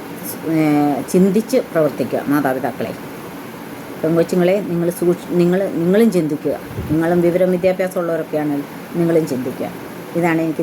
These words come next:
ഈ വീഡിയോയിൽ കൂടെ പറയാനുള്ളത്. ഓക്കെ, ഇനിയും വേറൊരു വീഡിയോ ആയിട്ട് വരാം. ഇനിയും ആൺപിള്ളേരെ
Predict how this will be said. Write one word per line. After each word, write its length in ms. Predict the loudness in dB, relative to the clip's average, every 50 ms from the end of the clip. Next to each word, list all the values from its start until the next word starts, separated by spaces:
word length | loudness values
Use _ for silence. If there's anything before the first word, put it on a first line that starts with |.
| -2 0
ഈ 20 | 0 0
വീഡിയോയിൽ 260 | 2 4 2 2 2 2
കൂടെ 120 | -2 -2 -2
പറയാനുള്ളത്. 580 | -2 -2 0 -2 0 -2 -4 -4 -4 -6 -8 -10 -10 -6 -6 -6
ഓക്കെ, 160 | -2 0 0 0 2
ഇനിയും 220 | 2 2 2 4 4
വേറൊരു 260 | 4 2 2 2 0 0
വീഡിയോ 180 | 2 4 4 4 4
ആയിട്ട് 160 | 2 0 -2 -4
വരാം. 200 | -4 -6 -8 -10 -12 -14 -14 -14 -12 -12 -10 -6 -6 -6 -6 -6 -8 -12 -14 -14 -14 -10 0 0 2
ഇനിയും 280 | 4 4 4 4 2 0 -4 -8 -10 -6 -2
ആൺപിള്ളേരെ 380 | 0 2 2 4 4 4 2